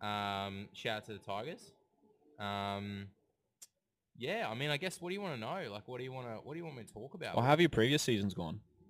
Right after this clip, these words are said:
Speaker 1: Uh, previous seasons, so I've always been a bit of a journeyman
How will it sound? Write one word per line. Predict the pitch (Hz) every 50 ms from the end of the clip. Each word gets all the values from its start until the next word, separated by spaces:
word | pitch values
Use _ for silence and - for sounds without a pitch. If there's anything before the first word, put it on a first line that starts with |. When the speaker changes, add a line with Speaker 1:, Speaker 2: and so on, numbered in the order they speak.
| - - - _ _ _
Speaker 1:
Uh, | - 175 175 175
previous | 170 - 208 196 196 196 196 190 -
seasons, | 170 156 143 123 120 113 107
so | - 151 139 127 123 123 123 123 123 123 127 - - - _ _ _ _ _ _ _ _ _ _ _ _ _ _ _ _ -
I've | 151 - - - _ _ - 131 131
always | 156 165 135
been | 151 160
a | 160
bit | 151 147 139
of | 131
a | 120
journeyman | 104 113 110 107 110 113 117 120 127 143 180 294